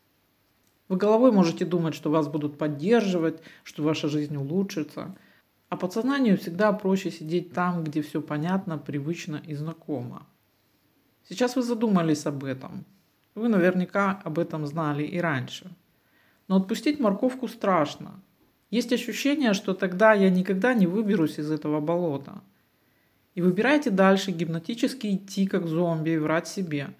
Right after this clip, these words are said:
что лучшее, оно где-то там, за поворотом. Хотя при этом внутри поскуливает отчаяние и безнадёга.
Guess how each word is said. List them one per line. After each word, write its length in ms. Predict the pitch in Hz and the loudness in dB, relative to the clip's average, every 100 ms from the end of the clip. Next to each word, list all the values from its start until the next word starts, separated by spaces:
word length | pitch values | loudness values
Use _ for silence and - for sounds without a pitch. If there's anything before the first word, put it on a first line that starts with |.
| _ _ - | _ _ -20
что 220 | - 170 | -6 -2
лучшее, 540 | 196 254 233 170 190 - | 0 0 0 -2 -4 -6
оно 200 | 156 180 | -2 0
где-то 320 | 185 190 190 | 2 2 0
там, 340 | - 147 143 139 | 0 0 0 -2
за 120 | 151 | -2
поворотом. 640 | 160 165 180 151 127 - - - _ _ _ _ _ _ | 0 2 2 0 -4 -8 -16 -20 _ _ _ _ _ _
Хотя 220 | 180 208 | -2 0
при 160 | 202 254 | 4 4
этом 260 | 311 220 165 | 4 2 2
внутри 480 | 180 196 190 170 | 2 2 2 0
поскуливает 760 | 147 - - - 254 240 202 196 | 0 -6 -8 -2 0 2 2 0
отчаяние 680 | 190 - 214 220 208 180 170 | -2 2 4 6 6 2 0
и 40 | |
безнадёга. 760 | 151 165 180 170 165 139 - | -4 -2 0 0 0 -2 -4